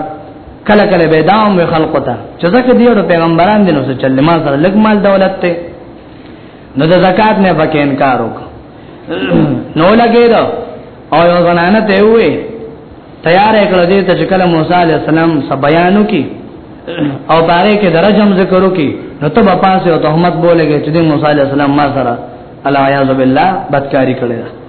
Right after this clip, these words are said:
نو دې ته یې ګوره هغه جوړه کړه. موسی علیه السلام یو موقع کې بیان وکړ، زنانه پاسې او داسې ووی. موسی علیه السلام وی، "راولې؟" <clears throat> نو قسمونه ولا ورکړل،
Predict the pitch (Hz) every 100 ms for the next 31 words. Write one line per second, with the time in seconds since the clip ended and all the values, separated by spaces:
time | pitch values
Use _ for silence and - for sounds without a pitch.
0 | - - - - - - 139 139 214 208
1 | 180 160 175 165 156 151 151 143 131 131
2 | - - - - - - 156 175 220 233
3 | 214 190 196 208 214 - 165 170 175 208
4 | 208 170 165 185 202 208 208 135 - -
5 | 135 160 170 185 180 196 190 190 143 139
6 | 139 135 127 120 113 - - - - -
7 | - - 139 160 214 214 202 185 185 185
8 | 185 180 165 147 170 208 214 208 208 -
9 | - - - - - 175 185 165 147 120
10 | - - - 143 170 175 175 180 208 240
11 | 226 185 185 214 208 202